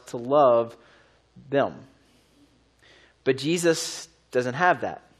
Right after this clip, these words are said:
Jesus declares all human beings. And in fact, what's fascinating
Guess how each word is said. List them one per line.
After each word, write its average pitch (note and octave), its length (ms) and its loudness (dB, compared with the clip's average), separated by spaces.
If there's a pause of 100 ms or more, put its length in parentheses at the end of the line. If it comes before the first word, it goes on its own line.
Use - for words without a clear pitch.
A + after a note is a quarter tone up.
(640)
Jesus D3 420 -2
declares C3 540 2
all B2 260 2
human B2+ 220 -8
beings. D3+ 240 -4
And D#3+ 320 -6
in D#3+ 80 -8
fact, G3+ 240 0
what's - 160 -12
fascinating D3+ 720 -2